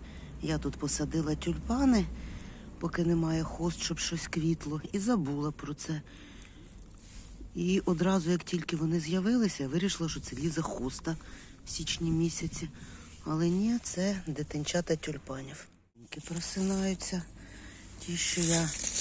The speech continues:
садила восени, це найбільш наросла ця. В мене чотири сорта, інші тільки-тільки вилазять.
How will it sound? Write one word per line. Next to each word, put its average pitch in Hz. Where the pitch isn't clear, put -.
садила 160
восени, 160
це 151
найбільш 151
наросла 165
ця. 160
В 156
мене 156
чотири 156
сорта, 240
інші 175
тільки-тільки 175
вилазять. 135